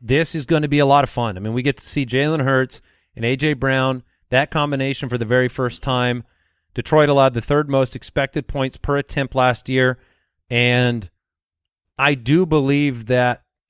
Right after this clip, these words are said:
Nick Sirianni will want to come out and show the way that he's balanced this offense or attempted to balance this offense. And so you're going to have some real shots at A J Brown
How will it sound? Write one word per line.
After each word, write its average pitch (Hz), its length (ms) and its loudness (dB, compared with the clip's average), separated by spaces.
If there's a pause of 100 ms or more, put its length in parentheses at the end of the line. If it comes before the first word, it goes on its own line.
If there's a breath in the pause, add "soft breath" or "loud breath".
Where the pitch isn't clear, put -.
(340)
Nick 143 180 0
Sirianni 131 500 0
will 131 140 2
want 120 260 0
to 151 80 -6
come 131 240 -4
out 127 280 0
and 123 200 -6
show 151 640 0 (1160)
the 127 180 2
way 143 260 2
that 135 120 -4
he's 127 220 -8
balanced 127 520 -2
this 151 180 -6
offense 208 600 -4 (640)
or 131 160 6
attempted 143 480 -2
to 160 80 -4
balance 156 360 -2
this 175 200 -6
offense. 185 560 -4 (600)
And 127 200 -2
so 131 560 2 (440)
you're 143 180 2
going 160 260 2
to 139 60 0
have 139 180 0
some 127 200 -6
real 135 180 2
shots - 560 -2
at 117 140 -2
A 113 100 0
J 107 180 -4
Brown 85 300 -10